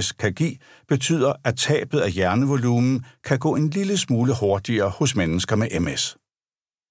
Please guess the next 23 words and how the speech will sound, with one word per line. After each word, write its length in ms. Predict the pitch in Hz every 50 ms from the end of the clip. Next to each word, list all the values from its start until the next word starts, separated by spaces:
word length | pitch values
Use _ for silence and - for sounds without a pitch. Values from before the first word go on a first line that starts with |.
| _ _ - 110
Hvorfor 320 | 110 131 139 139 - 170
opstår 540 | - - 101 92 90 - - - 120 - - -
hjerneatrofi? 1200 | 95 95 92 85 87 104 120 131 135 - - - 110 - - - - 95 - - 92 82 - _ _ _ _ _ _ _ _ _ _ _ -
Nogle 360 | 139 139 147 170 190 202 180
hjerneceller 680 | 123 101 87 87 98 110 120 113 - 117 110 117 117
forsvinder 500 | 110 - 135 117 - - 92 92 - 90
som 200 | 80 - 95 92
sagt 340 | 90 - 127 123 123 - -
naturligt 640 | 90 85 - - 131 143 135 143 147 156 143 - - _ - 175
som 280 | - - 151 156 160
en 120 | 160 151 123
del 360 | 131 120 107 92 73 71 - -
af 120 | - -
det 180 | - 92 85 85
at 80 | 95 -
blive 260 | - 107 110 - -
ældre. 380 | 110 117 120 120 92 85 71 - _ _ _ _ _ _ _ _ _ _ _ _ -
Sklerose 580 | - - 131 123 120 135 143 151 147 - 170 147
kan 180 | - 165 156
være 160 | 160 165 156
skyld 300 | 139 - - 113 101 90 - _ _ -
i 80 | 107 107
et 120 | 95